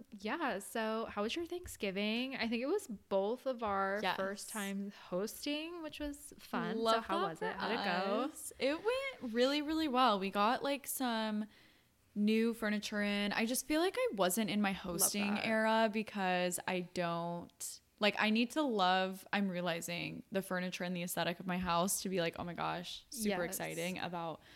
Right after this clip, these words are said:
Speaker 2: super excited about hosting." So now that that's <laughs> coming together, I feel more like that. But anyways, yeah, so we had,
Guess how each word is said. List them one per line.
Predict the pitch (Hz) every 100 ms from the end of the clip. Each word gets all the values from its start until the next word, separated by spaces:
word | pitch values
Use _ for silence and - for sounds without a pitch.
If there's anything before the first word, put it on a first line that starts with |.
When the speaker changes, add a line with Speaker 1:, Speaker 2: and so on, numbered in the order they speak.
| - - - -
Speaker 2:
super | - 233 214
excited | 202 196 185 185 -
about | 185 170 165 123 95 -
hosting." | - 165 - - 214 220 254 269
So | - - 202 190 190
now | 180 180
that | 214
that's | - 220 -
<laughs> | 220 196
coming | 233
together, | 214 208 156 - 185 190 208 - - - - - - -
I | 190
feel | 185 185 175 180
more | 165 170
like | 175 196
that. | 240 247 247 190
But | 214 196
anyways, | 233 220 185 190
yeah, | 202 160
so | 175 208 185
we | 180
had, | 190 190 185 180 180 180 196